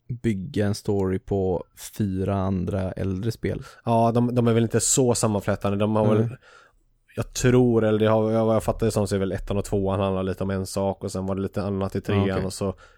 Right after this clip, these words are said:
Speaker 2: i fyran och femman, nu hänger vi lite ihop. Alltså det,
Speaker 1: Mm.
Speaker 2: det går lite sådär. Det är, det är inte så att du måste ha spelat dem, för som sagt,
Speaker 1: Nej.
Speaker 2: jag, jag, jag hänger ändå med hyfsat och jag tycker
Speaker 1: Ja.
Speaker 2: ändå att det är spännande.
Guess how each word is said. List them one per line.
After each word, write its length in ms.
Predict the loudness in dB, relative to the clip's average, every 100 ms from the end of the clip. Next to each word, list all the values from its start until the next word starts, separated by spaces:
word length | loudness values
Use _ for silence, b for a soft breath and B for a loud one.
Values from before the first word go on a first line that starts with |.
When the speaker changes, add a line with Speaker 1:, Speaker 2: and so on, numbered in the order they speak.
| b
Speaker 2:
i 80 | -16
fyran 480 | -4 0 0 0 -2
och 60 |
femman, 300 | -2 -2 -2
nu 60 | -2
hänger 140 | -2
vi 60 | -2
lite 320 | -4 -6 -4
ihop. 280 | -6 -6 -8
Alltså 180 | -6 -2
det, 140 | -2
Speaker 1:
Mm. 200 | 0 0
Speaker 2:
det 100 | 0
går 180 | 0 -2
lite 220 | -4 -6
sådär. 220 | -6 -4
Det 80 | -4
är, 160 | -4 -6 B B B -4
det 80 |
är 20 | -2
inte 160 | 0
så 80 | -2
att 80 | -2
du 60 |
måste 300 | -4 -6 -6
ha 60 | -8
spelat 260 | -6 -8 -6
dem, 120 | -6
för 140 | -4
som 120 | -4
sagt, 120 | 0 0
Speaker 1:
Nej. 80 | 2
Speaker 2:
jag, 160 | 0 -4 b b b b
jag, 180 | -4 -4 _ _ -6
jag 120 | -4
hänger 300 | -2 -2 0
ändå 200 | 0 0
med 200 | 0 0
hyfsat 400 | 0 -4 -10 -8
och 60 |
jag 80 | -10
tycker 200 | -10 -2
Speaker 1:
Ja. 60 | 0
Speaker 2:
ändå 140 | 0
att 80 | -4
det 160 | -6 -6
är 80 | -8
spännande. 520 | -8 -8 -8 -10